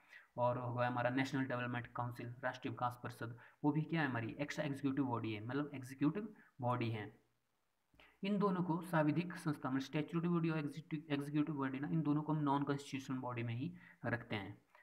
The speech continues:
तो चलिए देखते हैं कि कौन सी संवैधानिक संस्था है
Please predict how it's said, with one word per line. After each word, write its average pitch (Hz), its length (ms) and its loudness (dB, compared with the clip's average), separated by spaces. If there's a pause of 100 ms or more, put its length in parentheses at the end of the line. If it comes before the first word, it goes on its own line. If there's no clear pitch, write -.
(120)
तो 156 60 -2
चलिए 185 240 2
देखते 180 300 -2
हैं 190 80 -6
कि 202 60 -4
कौन 175 220 2
सी 180 140 0
संवैधानिक 143 500 4
संस्था 143 380 4
है 147 300 -2